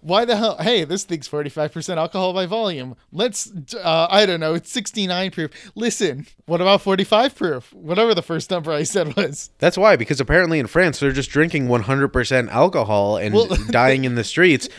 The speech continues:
Speaker 2: while we're, like, over here, like, "Oh, it's a hundred proof," when it's only fifty percent. We're
Speaker 1: Yeah.
Speaker 2: just a bunch of wusses.
Speaker 1: <laughs> In France, they're just drinking pure, no.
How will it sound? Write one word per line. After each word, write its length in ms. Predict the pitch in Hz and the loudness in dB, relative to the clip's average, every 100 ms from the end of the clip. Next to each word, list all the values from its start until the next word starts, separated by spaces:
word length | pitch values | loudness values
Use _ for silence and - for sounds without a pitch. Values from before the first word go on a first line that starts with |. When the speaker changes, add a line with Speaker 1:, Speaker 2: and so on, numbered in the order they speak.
| - | 0
Speaker 2:
while 180 | 135 131 | 2 6
we're, 240 | 165 175 | 6 6
like, 180 | 147 139 | 4 4
over 160 | 151 139 | 4 4
here, 160 | 156 | 4
like, 200 | 151 139 | 4 4
"Oh, 160 | 160 165 | 4 4
it's 100 | 156 | 6
a 80 | 175 | 4
hundred 380 | 143 156 139 110 | 2 0 0 -2
proof," 240 | 151 143 | -2 -2
when 140 | 135 127 | -2 -2
it's 100 | 147 | -2
only 180 | 135 | -2
fifty 300 | 117 123 - | -2 -4 -4
percent. 440 | 107 98 120 98 - - | -10 -8 -6 -6 -8 -14
We're 80 | - 165 | 0 2
Speaker 1:
Yeah. 60 | |
Speaker 2:
just 160 | 160 156 | 2 2
a 40 | 139 | 0
bunch 180 | 127 | 0
of 80 | 113 | -2
wusses. 460 | 110 127 104 87 - | -4 -4 -4 -10 -6
Speaker 1:
<laughs> 60 | |
In 100 | 196 | -6
France, 420 | 175 208 214 208 - | -4 0 2 2 -2
they're 180 | 185 160 | -4 -4
just 360 | 175 170 - | -6 -8 -10
drinking 720 | 151 170 170 170 147 143 156 - | -10 -8 -8 -10 -12 -14 -20 -16
pure, 260 | - 170 156 | -8 -8 -6
no. 480 | 160 180 143 123 | -6 -2 -2 -6